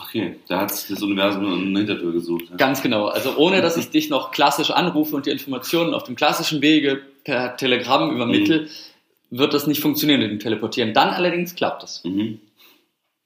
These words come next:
Speaker 1: Okay. Ja, ich würd sagen, dann haben wir eigentlich so das grobe Feld, ähm,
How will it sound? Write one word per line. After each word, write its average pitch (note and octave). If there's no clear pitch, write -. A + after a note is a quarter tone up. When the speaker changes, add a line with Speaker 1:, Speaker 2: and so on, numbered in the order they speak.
Speaker 1:
Okay. F2
Ja, B2+
ich A2
würd A#2
sagen, C3+
dann B2+
haben C3+
wir C#3+
eigentlich B2+
so A2
das A2+
grobe C3+
Feld, C3
ähm, A#2